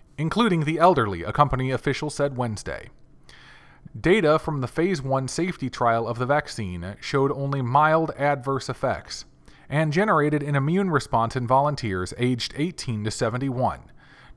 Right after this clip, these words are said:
Doctor Jacqueline Miller, therapeutic area head for infectious diseases at Moderna,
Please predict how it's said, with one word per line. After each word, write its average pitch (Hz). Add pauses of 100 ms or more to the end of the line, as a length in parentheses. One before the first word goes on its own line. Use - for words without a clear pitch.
Doctor 131
Jacqueline 156
Miller, 147 (100)
therapeutic 160
area 147
head 143
for 143
infectious 143
diseases 135
at 113
Moderna, 104